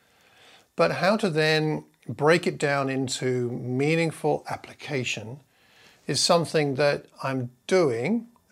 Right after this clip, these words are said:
but I don't feel that I'm doing it as well as it could be done. And so I'd like to know what you think about the way in which we can take something like a psalm, perhaps this particular psalm, and find its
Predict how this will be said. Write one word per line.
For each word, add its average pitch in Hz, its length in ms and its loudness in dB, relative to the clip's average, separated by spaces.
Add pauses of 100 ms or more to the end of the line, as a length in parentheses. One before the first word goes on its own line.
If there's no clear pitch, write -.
(100)
but 147 160 -2
I 208 340 -6
don't 202 300 0
feel 196 920 0
that 165 180 -2
I'm 165 300 0 (100)
doing 160 260 2
it 151 100 2
as 131 140 -4
well 139 240 0
as 127 100 -2
it - 120 -10
could 127 160 -10
be 127 100 -6
done. 110 580 -4 (800)
And 147 120 -4
so 175 80 4
I'd 160 60 4
like 214 180 6
to 196 100 -4
know 175 80 4
what 160 220 2
you 180 80 0
think 156 240 0
about 135 260 0
the 135 80 0
way 180 360 0
in 185 120 2
which 156 240 0
we 156 60 0
can 139 160 -4
take 190 240 0
something 151 380 0
like 131 240 -2
a 139 40 -4
psalm, 123 500 -6
perhaps 143 280 0
this 143 100 -6
particular - 540 -6
psalm, 113 460 -8 (720)
and 131 120 -6
find 127 880 0 (100)
its 147 220 -6